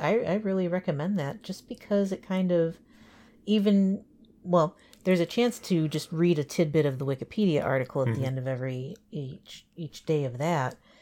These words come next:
Speaker 1: but also it just kinda keeps the, the names and the relative geographic positions of countries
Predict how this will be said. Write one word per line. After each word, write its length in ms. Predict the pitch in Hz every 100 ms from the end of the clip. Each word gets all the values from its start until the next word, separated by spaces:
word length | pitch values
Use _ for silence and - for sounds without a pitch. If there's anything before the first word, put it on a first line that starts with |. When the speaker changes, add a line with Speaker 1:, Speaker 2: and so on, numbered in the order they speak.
| _ _ _ -
Speaker 1:
but 260 | 143 135 -
also 380 | - 143 - 165
it 80 | 139
just 180 | 143 -
kinda 220 | 151 139
keeps 460 | - 175 170 - -
the, 380 | 147 139 135 - _ _ _ _
the 60 | 170
names 600 | 151 147 151 151 151 139
and 200 | 156 143
the 80 | 139
relative 560 | 139 156 156 151 147 131
geographic 640 | - 147 147 139 - -
positions 720 | - 135 160 - 170 156 151
of 140 | - -
countries 800 | 160 156 - 151 147 139 -